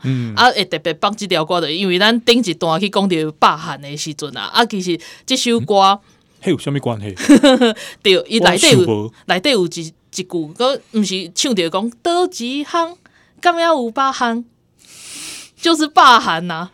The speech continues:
Speaker 2: 这个是网络上一个很有趣的梗，
Speaker 1: 我知啊，我知啊，我了解。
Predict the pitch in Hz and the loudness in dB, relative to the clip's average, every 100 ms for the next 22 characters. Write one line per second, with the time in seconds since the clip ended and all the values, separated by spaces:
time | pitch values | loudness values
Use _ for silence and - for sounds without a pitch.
0 | _ - 320 277 277 370 262 208 220 320 | _ 0 4 4 4 2 4 2 2 0
1 | 294 302 269 254 240 269 - 226 185 175 | 2 4 4 4 2 2 2 2 2 0
2 | 233 196 180 175 165 143 156 135 127 120 | 0 2 0 0 2 4 4 4 4 2
3 | 117 123 113 117 113 110 - | -2 -6 -6 -4 -4 -4 -6